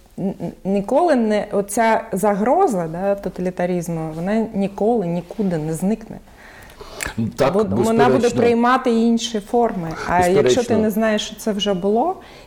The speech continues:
Speaker 1: і не просто не знаєш, а не відчуваєш це як своє минуле,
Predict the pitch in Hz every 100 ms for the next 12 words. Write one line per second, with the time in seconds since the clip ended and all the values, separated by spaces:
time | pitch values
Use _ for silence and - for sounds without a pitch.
0 | - 196 196 202 190 196 196 214 214 185
1 | 190 190 196 180 170 - 175 175 165 165
2 | - 165 190 277 254 - - 151 - -
3 | - - 165 156 - - 180 202 147 127
4 | 135 135 -